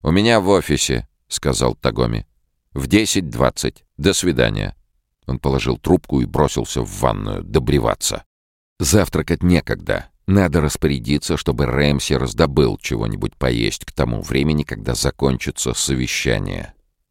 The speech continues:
Наверное, все трое успеют проголодаться. Бреясь, он мысленно составлял меню вкусного завтрака. Бэйнс в пижаме стоял у телефона,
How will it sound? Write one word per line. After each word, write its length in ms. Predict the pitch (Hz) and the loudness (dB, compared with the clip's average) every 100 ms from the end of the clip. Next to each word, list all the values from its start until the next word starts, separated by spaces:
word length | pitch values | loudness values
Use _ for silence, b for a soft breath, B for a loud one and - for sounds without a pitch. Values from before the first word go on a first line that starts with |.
| _ _ B B B | _ _ B B B
Наверное, 520 | 82 85 78 80 78 | 4 4 4 4 4
все 240 | - 87 | 2 2
трое 360 | 73 92 82 52 | 2 2 2 2
успеют 460 | 50 - 60 52 - | -2 -2 -2 -2 -4
проголодаться. 920 | 60 53 58 57 50 57 - - - _ _ _ B B | -6 -4 -2 -2 0 -2 -2 -8 -8 _ _ _ B B
Бреясь, 540 | - 87 92 98 - - _ _ - | 2 6 6 4 0 -8 _ _ -6
он 240 | 62 64 | -2 0
мысленно 800 | 65 76 85 - 76 78 76 73 | 2 4 4 2 0 0 0 -2
составлял 680 | - - - 64 55 64 64 | -2 -4 -4 -4 0 0 0
меню 460 | 58 58 57 62 64 | 0 -2 0 0 -2
вкусного 640 | - 57 57 - 58 53 | -4 -4 -4 -4 -4 -4
завтрака. 640 | - 53 - 50 50 50 - _ _ _ _ _ _ _ _ _ _ _ - | -2 -4 -4 -8 -6 -10 -10 _ _ _ _ _ _ _ _ _ _ _ 0
Бэйнс 520 | 95 107 98 95 - | 4 4 4 2 -2
в 100 | - | -4
пижаме 560 | - 71 80 78 73 67 | 0 0 2 0 0 -2
стоял 360 | - 65 64 | -2 -2 0
у 60 | 62 | -2
телефона, 720 | - 62 60 58 52 50 | -2 -4 -2 -4 -2 -4